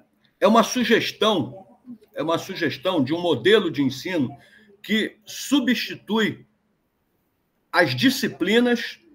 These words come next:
aquelas caixinhas de disciplina, tira aquilo do ar e transforma em módulos. Então, o programa, o programa, é, o programa curricular, a estrutura curricular,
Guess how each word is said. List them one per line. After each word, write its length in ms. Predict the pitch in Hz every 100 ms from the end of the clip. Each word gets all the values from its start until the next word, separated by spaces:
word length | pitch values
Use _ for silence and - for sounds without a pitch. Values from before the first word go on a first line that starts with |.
| _
aquelas 400 | - - 170 160
caixinhas 580 | - 135 120 - 196 160
de 80 | 139
disciplina, 720 | 131 - - 170 214 143 - _ _ _ _ _
tira 400 | - 226 247 202
aquilo 320 | 127 170 170
do 140 | 127 127
ar 420 | 147 - - _ _ _ _ _ -
e 100 | 180
transforma 840 | 208 202 156 - 208 214 214 -
em 120 | - 226
módulos. 640 | 185 185 120 104 - _ _ _ _ _ -
Então, 340 | 143 214 226 -
o 80 |
programa, 880 | - 214 170 120 233 262 196 143 - - _ _ -
o 80 |
programa, 720 | - 170 120 170 214 165 123 - _ _ _ _ _
é, 440 | 135 151 143 - - _ _ _ _ -
o 80 |
programa 440 | 131 175 175 208 202
curricular, 800 | 185 175 - 139 151 175 - - _
a 60 | 123
estrutura 500 | 127 151 135 226 233
curricular, 640 | - 135 127 107 147 -